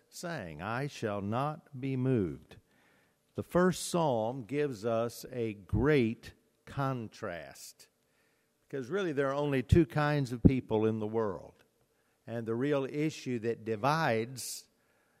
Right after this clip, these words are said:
uh, people is their relationship to God. Do they have a relationship to God through Jesus Christ, or do they not?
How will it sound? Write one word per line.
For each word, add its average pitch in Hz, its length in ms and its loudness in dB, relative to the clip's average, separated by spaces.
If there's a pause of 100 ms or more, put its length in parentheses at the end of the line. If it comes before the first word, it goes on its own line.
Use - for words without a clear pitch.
(240)
uh, 104 300 -4
people 139 720 -4 (480)
is 131 160 -2
their 147 160 4
relationship 143 800 -2
to 147 80 -10
God. 165 400 -6 (260)
Do 135 120 2
they 143 220 2
have 147 360 2
a 156 80 8
relationship 104 1000 0 (760)
to 110 140 -4
God 107 520 0 (760)
through 143 300 2
Jesus 135 460 -2
Christ, 135 520 0
or 135 200 -2
do 135 240 -6
they 135 220 -6
not? 127 480 -10